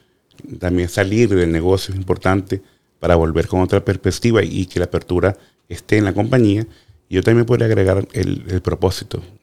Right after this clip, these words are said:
Irina. Creo que es fundamental. Cuando una compañía de estas familiares tiene un propósito claro,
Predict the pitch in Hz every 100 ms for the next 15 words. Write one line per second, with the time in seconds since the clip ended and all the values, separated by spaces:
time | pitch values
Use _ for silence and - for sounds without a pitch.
0 | _ - 85 78 - _ _ _ _ -
1 | - 87 92 107 101 85 76 78 - -
2 | _ _ _ 85 95 117 135 113 101 131
3 | 143 - 101 90 98 110 113 117 113 107
4 | 113 - - - 107 90 87